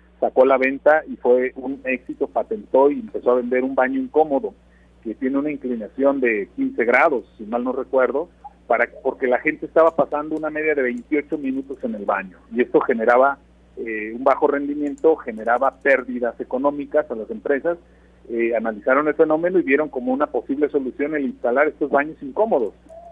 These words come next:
Eh, a ver, eh, y es que la tecnología nos ha eliminado barreras. No sé si recuerden que en los aviones no podíamos usar el teléfono cuando estaban cargando combustible.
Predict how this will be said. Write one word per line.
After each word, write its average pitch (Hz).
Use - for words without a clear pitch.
Eh, 127
a 135
ver, 160
eh, -
y 143
es 165
que 185
la 165
tecnología 160
nos 151
ha 143
eliminado 151
barreras. 139
No 165
sé 170
si 180
recuerden 151
que 120
en 113
los 113
aviones 139
no 147
podíamos 139
usar 120
el 135
teléfono 127
cuando 117
estaban 127
cargando 123
combustible. 123